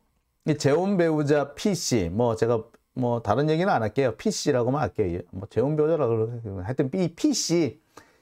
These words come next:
이 P 씨가 유동규의 아킬레스건이고,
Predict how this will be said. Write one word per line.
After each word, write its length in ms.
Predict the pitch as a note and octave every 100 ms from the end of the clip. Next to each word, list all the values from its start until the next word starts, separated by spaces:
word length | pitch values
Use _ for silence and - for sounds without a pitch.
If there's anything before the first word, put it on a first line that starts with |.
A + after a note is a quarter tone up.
| _
이 220 | D3+ D3+ -
P 220 | - B3
씨가 580 | - - E3+ C#3+ E3 D3+
유동규의 600 | B2+ C3 D#3+ D#3 C#3 B2
아킬레스건이고, 1300 | F#2 - D#3 D#3 C#3 A#2 A#2+ A#2 F#2+ B2+ D3+ E2+